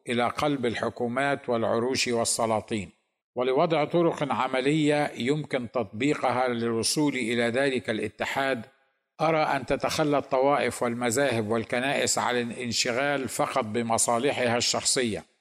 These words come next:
وأن عليها أن تهتم بما للآخرين،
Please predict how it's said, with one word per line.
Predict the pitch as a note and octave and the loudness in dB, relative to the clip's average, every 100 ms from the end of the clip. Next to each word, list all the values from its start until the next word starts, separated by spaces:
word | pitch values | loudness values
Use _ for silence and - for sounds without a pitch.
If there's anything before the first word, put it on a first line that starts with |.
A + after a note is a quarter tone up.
| _ - | _ -2
وأن | A#2+ C3+ B2+ | 0 0 0
عليها | A2+ C#3 D#3+ C#3+ D3 B2+ | 0 2 2 2 0 -2
أن | A#2+ | -2
تهتم | B2 A2 - D3+ C#3+ C3+ | -4 -2 -2 -2 -2 0
بما | C3 C3 C3 | 0 0 0
للآخرين، | B2 A#2+ A#2 B2+ - B2+ B2+ G#2+ | 0 0 0 0 0 0 0 -4